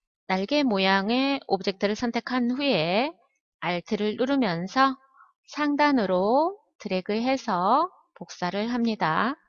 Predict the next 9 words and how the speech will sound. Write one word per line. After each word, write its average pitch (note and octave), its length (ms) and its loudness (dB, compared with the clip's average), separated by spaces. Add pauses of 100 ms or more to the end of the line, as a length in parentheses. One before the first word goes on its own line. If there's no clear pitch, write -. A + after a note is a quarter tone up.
(400)
그런 E3 240 -6
다음 G#3 480 0 (540)
제시된 B3+ 540 -2 (500)
그라디언트를 F#3+ 960 -2
지정하면 F#3+ 540 -2
되겠습니다. F#3+ 760 -4 (400)
그라디언트는 G3 960 -2 (2250)
리니어를 A3 1000 -2
지정하고 A#3 720 -4